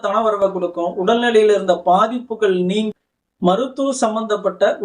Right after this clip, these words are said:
உதவிகள் பெறும் காலமாகவும் இந்த குரு பயிற்சி அமையும். அந்த வகையில் தொழிலில், வருமானத்தில், நோயில் அனைத்திலுமே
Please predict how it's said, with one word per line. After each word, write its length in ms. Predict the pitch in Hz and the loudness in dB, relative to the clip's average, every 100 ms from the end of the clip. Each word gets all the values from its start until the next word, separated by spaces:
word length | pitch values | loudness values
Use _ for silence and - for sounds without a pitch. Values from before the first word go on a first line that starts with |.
| 190 | 0
உதவிகள் 440 | 247 254 254 - | 2 0 -2 0
பெறும் 240 | 202 226 311 - _ - | 0 0 -4 -14 _ -2
காலமாகவும் 600 | 190 214 202 185 185 240 - - 208 | 0 0 -2 -2 -2 -6 -10 -10 -6
இந்த 200 | 214 214 220 - _ _ - | -2 0 0 -2 _ _ -2
குரு 140 | 233 214 | 0 4
பயிற்சி 320 | 208 185 233 - - _ _ _ - | 2 0 -6 -8 -10 _ _ _ -2
அமையும். 340 | 185 180 175 - - | 0 2 -2 -6 -4
அந்த 140 | 185 208 | 0 0
வகையில் 300 | 196 208 208 - - | 2 0 -2 -6 0
தொழிலில், 440 | 196 214 233 233 285 - _ _ _ _ _ 185 | 2 4 0 -4 -8 -16 _ _ _ _ _ 0
வருமானத்தில், 680 | 214 233 220 208 208 196 214 - _ 180 | 0 0 0 -2 -2 -4 -6 -20 _ -2
நோயில் 440 | 190 226 247 233 - _ 175 | 2 2 2 -2 -8 _ -2
அனைத்திலுமே 560 | 190 220 240 220 208 | 0 0 0 0 2